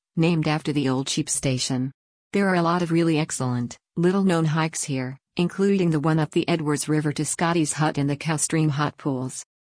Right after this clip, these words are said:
This is about two hours in on foot, but the track can also be cycled, horse-trekked and even driven in a four W D. This link from New Zealand Tramper gives the precise location of the Cowstream Hot Pools. In fact, there are lots of hot pools in the Saint James Conservation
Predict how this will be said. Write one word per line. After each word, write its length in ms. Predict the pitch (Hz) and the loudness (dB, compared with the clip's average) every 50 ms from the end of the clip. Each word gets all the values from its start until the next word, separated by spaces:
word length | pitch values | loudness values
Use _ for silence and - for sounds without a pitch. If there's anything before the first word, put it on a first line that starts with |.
| _ _ _ | _ _ _
This 180 | - 240 233 - | 0 2 2 2
is 120 | 214 - | 0 0
about 240 | 202 170 151 147 - | 0 0 0 -2 -2
two 240 | - - 190 185 180 | -2 0 0 2 2
hours 380 | 165 160 151 143 139 135 - | 2 2 0 0 0 -2 -2
in 100 | 151 143 | 0 0
on 140 | 139 135 139 | 0 0 -2
foot, 360 | - - 139 127 120 - - - _ _ _ _ | -2 -2 -2 -2 -4 -6 -14 -20 _ _ _ _
but 100 | 180 175 | -2 -2
the 100 | 180 175 | -2 -4
track 340 | - - 196 180 185 - - | -2 0 0 0 0 0 -2
can 120 | 160 - - | -4 -2 0
also 320 | 165 170 170 - - 147 | -2 -2 0 0 -2 0
be 120 | 135 151 135 | 0 0 -2
cycled, 600 | - - 170 151 151 - 135 123 120 117 - - _ _ _ _ | -2 0 0 -2 0 -2 -4 -4 -6 -6 -10 -16 _ _ _ _
horse-trekked 640 | 185 190 202 196 - - - - 170 156 156 - - | 0 0 0 0 -2 -4 -2 -2 -2 -2 -2 -2 -2
and 120 | 139 139 | 0 0
even 260 | 151 156 160 151 147 | 2 0 2 0 0
driven 340 | 135 - 160 156 143 151 147 | 0 0 -2 0 2 2 2
in 120 | 143 139 139 | 2 2 0
a 40 | |
four 280 | 131 - - 160 156 156 | -2 0 0 0 0 0
W 340 | - 165 143 143 147 143 139 | 0 -2 -2 0 0 -2 0
D. 400 | 135 139 131 123 113 113 120 - _ _ _ _ _ _ _ _ | 0 0 -2 0 -2 -4 -6 -10 _ _ _ _ _ _ _ _
This 240 | 202 202 202 - - | -2 0 0 2 2
link 180 | 180 185 180 - | 2 2 0 -2
from 220 | - 160 151 151 | -2 -2 0 2
New 120 | 147 156 | 2 0
Zealand 440 | 156 - 180 180 180 165 151 143 135 | 0 2 2 2 2 2 0 0 -2
Tramper 340 | - - 160 156 156 - 160 | -2 0 0 0 0 -2 -4
gives 300 | 143 - 165 160 - - | -2 0 0 0 0 0
the 100 | 160 143 | -2 -2
precise 500 | - - 151 - - 156 160 156 - - | -2 -2 -2 0 0 0 -2 -2 -4 -4
location 600 | 156 151 147 143 - 180 175 170 - - 147 139 | -2 -4 -4 -2 0 0 0 0 0 0 0 -2
of 80 | 131 - | 0 -2
the 100 | 143 143 | -4 -4
Cowstream 580 | - 165 160 147 - - - 175 165 160 156 | -2 -2 -2 -2 -2 -2 0 0 2 2 0
Hot 240 | 143 151 147 - - | 0 0 -2 -2 -4
Pools. 480 | - - 147 131 127 131 131 - - - - _ _ _ _ _ _ | -4 -4 -4 -2 -2 -4 -8 -10 -12 -16 -18 _ _ _ _ _ _
In 140 | 202 190 190 | 2 2 4
fact, 260 | 180 208 190 202 196 | 4 2 0 0 2
there 160 | - 180 151 | 0 0 0
are 60 | 147 147 | 2 0
lots 340 | 147 147 147 156 - - | 0 0 0 -2 -2 -4
of 80 | 170 - | -4 -4
hot 240 | 139 147 170 170 - | 0 0 0 0 -2
pools 400 | - - 185 175 165 156 147 - | -2 0 2 4 4 2 2 0
in 100 | 156 151 | 0 0
the 80 | 151 | 0
Saint 320 | 143 - - 151 147 - - | 0 0 -2 -2 -2 -2 -2
James 360 | - 151 143 139 139 139 - | -2 -2 0 0 0 -2 -4
Conservation 680 | - - 156 151 151 - 156 139 147 143 143 - 160 | -4 -2 -2 -2 -2 -2 -2 0 0 0 0 -2 -2